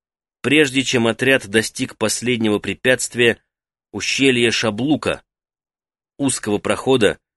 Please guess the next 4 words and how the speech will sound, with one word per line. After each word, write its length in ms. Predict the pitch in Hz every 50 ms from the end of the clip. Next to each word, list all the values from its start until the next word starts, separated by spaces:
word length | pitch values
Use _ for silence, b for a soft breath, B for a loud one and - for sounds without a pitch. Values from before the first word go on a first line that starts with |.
| _ _ _ _ _ _ _ _ _ _
через 340 | - 120 117 117 113 - -
который 640 | - 110 - - 147 147 143 139 127 117 - - _ _ _ _ _ _ _ _ _ _ _
прорывался 680 | - 120 123 113 110 107 101 101 98 95 - - 98 87
Нил. 320 | 87 87 85 76 69 -